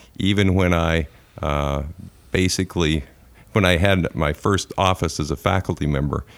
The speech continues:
it was a section of a, a, a room that had been walled off that was really no wider than a closet. And I was delighted to have the space and the opportunity. Uh, there were also, when I joined, uh,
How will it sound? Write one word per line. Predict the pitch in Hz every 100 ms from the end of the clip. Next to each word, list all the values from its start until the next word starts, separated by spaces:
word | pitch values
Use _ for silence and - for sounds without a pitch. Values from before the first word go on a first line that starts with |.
| - -
it | 90
was | 82 87 80
a | 76
section | - - - 95 - 87 80
of | 76 71
a, | 69 - 73
a, | 65 69 - -
a |
room | 76 85 95 95
that | 87
had | 76 73
been | 76
walled | 76 85 90 85
off | 87 85 -
that | 53
was | 71
really | 76 78 82
no | 76 76
wider | 73 82 80 69
than | 67
a | 62
closet. | - 90 87 73 73 - - - - - 95
And | 87 82 80 - -
I | 76
was | 85 82
delighted | - 82 87 92 92 87
to | 85
have | 90 85 78
the |
space | 78 - 85 87 -
and | 82 82
the |
opportunity. | 82 78 76 - 95 82 65 64 - - - -
Uh, | 76 71 71 73 98
there | 85 87
were | 82 85
also, | 87 95 - 92 87 82 - - -
when | 87
I | 82
joined, | 85 82 90 90 85 73 - -
uh, | 73 69 67